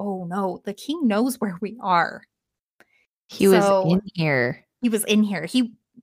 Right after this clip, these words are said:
Speaker 1: was right, standing right over
Speaker 2: Ugh.
Speaker 1: us with a sword. So they're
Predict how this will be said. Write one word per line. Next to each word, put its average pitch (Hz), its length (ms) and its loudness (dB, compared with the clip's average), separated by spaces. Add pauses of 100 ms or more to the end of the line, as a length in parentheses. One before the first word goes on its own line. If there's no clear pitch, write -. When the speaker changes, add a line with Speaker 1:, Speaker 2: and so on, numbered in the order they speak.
(480)
Speaker 1:
was 233 240 2
right, 220 360 2
standing 220 460 2
right 202 300 2
over 202 220 2 (100)
Speaker 2:
Ugh. 294 300 4 (220)
Speaker 1:
us 233 80 -2
with 247 160 0
a 247 80 0
sword. 226 440 -2 (840)
So 208 480 0 (640)
they're 208 320 -2